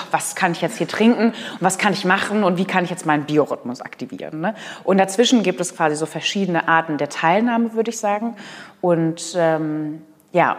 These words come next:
und ich glaube, so sind wir, glaube ich, ähm, auf diese,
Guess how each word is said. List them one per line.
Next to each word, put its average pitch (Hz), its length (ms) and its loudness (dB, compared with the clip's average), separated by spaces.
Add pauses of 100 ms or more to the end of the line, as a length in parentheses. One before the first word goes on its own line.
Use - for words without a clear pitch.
und 170 460 -2 (600)
ich - 120 -10
glaube, 180 260 4
so 185 160 0
sind 185 300 -2
wir, 196 220 2
glaube 170 340 2
ich, - 260 -14
ähm, 156 380 -2 (440)
auf 170 240 4
diese, 160 420 -2